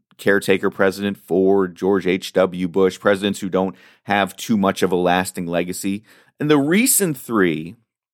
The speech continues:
Obama, Trump, and Biden, yeah, you know, it's largely too soon to tell how history will view them. Although with Obama, you know, he had, he had two accomplishments that might put him in a high tier and that some historians are saying he should be in a high tier.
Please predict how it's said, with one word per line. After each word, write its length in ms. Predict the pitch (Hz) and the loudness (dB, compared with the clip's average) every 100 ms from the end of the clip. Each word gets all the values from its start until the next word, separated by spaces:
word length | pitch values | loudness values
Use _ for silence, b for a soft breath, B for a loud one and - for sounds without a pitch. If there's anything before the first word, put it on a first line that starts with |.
| _ _ _ _ _ - | _ _ _ _ _ -8
Obama, 420 | 120 104 107 107 98 | -2 2 2 2 -2
Trump, 320 | - 104 - | 0 -2 -2
and 120 | 87 | -2
Biden, 320 | 98 110 135 | 2 2 0
yeah, 140 | - 233 | -4 -4
you 120 | 247 | -2
know, 240 | 269 254 | 0 -2
it's 160 | - - | -4 -2
largely 540 | 202 202 190 160 147 - _ _ _ _ _ - 92 - _ - | 2 0 0 -2 -2 -8 _ _ _ _ _ -16 -16 -16 _ -8
too 160 | - | -2
soon 240 | 110 - 95 | 0 0 -2
to 80 | - | -2
tell 300 | - 71 - _ _ _ _ _ - | -4 -4 -6 _ _ _ _ _ -6
how 160 | 92 | -2
history 260 | 87 85 85 | -2 -2 -2
will 140 | 78 | -4
view 160 | 78 87 | -2 -4
them. 160 | 82 90 | 0 0
Although 300 | 98 113 131 | 2 2 2
with 200 | 135 196 | 0 0
Obama, 580 | 247 - 160 - 120 160 b b b b | 0 -2 -2 0 0 0 b b b b
you 120 | - | -2
know, 80 | 147 | 0
he 160 | 165 160 | 2 2
had, 320 | 160 151 127 _ _ _ _ _ | 2 2 -4 _ _ _ _ _
he 220 | - 156 | -4 0
had 140 | 151 | 0
two 180 | 131 220 | 2 2
accomplishments 600 | 185 104 107 110 104 98 | 2 2 0 -2 -6 -6
that 80 | 92 | -2
might 280 | 98 92 - | 0 0 0
put 180 | 110 104 | -2 0
him 120 | 95 | -2
in 80 | 82 | -6
a 60 | |
high 220 | 85 90 | -4 -4
tier 320 | 80 - 110 85 | -4 -4 -4 -2
and 100 | 85 | -4
that 140 | 85 | -4
some 160 | 110 98 | -4 -2
historians 580 | 92 - 110 98 90 | -4 0 2 2 0
are 80 | 87 | -4
saying 240 | 82 87 85 | -2 -2 -2
he 80 | |
should 260 | 87 - 160 | -4 -2 0
be 120 | 107 | 0
in 60 | 85 | -2
a 40 | |
high 200 | 82 82 | -4 -6
tier. 300 | 80 85 80 | -6 -6 -6